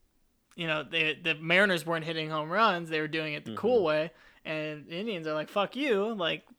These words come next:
Speaker 2: We're gonna
Speaker 1: I'm
Speaker 2: do it the new cool
Speaker 1: <laughs> Yeah,
Speaker 2: way.
Speaker 1: I'm Jim Thome. I hit, uh, you know, six hundred plus home runs in my career. Here's, here's two of those six hundred.
Speaker 2: Yeah,
Speaker 1: <laughs>
Speaker 2: he's just rocking 'em. These are fun.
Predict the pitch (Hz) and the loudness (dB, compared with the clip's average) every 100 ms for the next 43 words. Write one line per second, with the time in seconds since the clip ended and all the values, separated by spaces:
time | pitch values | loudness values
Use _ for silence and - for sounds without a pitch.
0 | _ 104 165 175 107 107 - 95 95 123 | _ -2 2 2 2 -2 -2 -6 -2 0
1 | 254 247 - 208 190 226 202 170 190 233 | 2 0 -2 0 6 10 12 12 12 10
2 | 196 233 208 247 240 196 180 185 196 156 | 8 6 10 8 8 4 4 4 2 0
3 | 180 175 170 170 170 160 165 _ - 185 | 0 2 0 0 -2 -6 -10 _ -6 -6
4 | 175 175 165 156 165 156 - 175 165 175 | 0 -2 -2 -2 -2 -2 -6 -4 0 0
5 | 165 156 156 - 160 165 170 175 165 156 | -2 -2 -2 -2 -2 0 0 -2 -4 -8
6 | - _ - 180 165 202 180 165 160 156 | -16 _ -2 -2 2 4 4 4 2 0
7 | - 151 165 156 151 151 160 _ _ _ | 0 0 0 -2 -4 -6 -8 _ _ _
8 | _ _ _ _ - 107 92 85 - 170 | _ _ _ _ -6 -4 -4 -6 -8 -6
9 | 110 107 - 85 - 80 85 87 - 90 | -6 -6 -10 -12 -12 -12 -10 -10 -12 -16
10 | 85 98 _ 95 120 - 147 - | -18 -20 _ -12 -10 -6 -6 -6